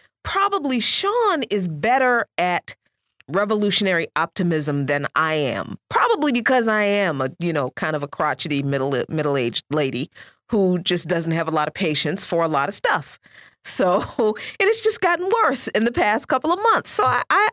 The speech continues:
I, I feel that. You know, you are in the midst of seeing Sweden change for the worst,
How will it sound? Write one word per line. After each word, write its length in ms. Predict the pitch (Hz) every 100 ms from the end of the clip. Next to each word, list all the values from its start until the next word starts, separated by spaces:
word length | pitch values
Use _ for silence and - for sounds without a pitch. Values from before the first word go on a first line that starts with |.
| -
I, 160 | 415 -
I 120 | 392
feel 320 | - 466 494
that. 340 | 220 139 143 - - - _ _
You 100 | -
know, 240 | 370 349 302
you 380 | 262 262 320 440
are 420 | - 330 294 269 - _ _ -
in 300 | 285 285 262
the 60 |
midst 640 | 240 240 285 370 - - - -
of 460 | 202 196 185 180 175
seeing 920 | - - - 285 285 254 220 190 185 185 - _ _
Sweden 760 | - - - 285 320 285 208 202
change 500 | - 285 294 269 233
for 220 | - 247
the 220 | 196 202
worst, 840 | 208 175 190 214 165 135 - -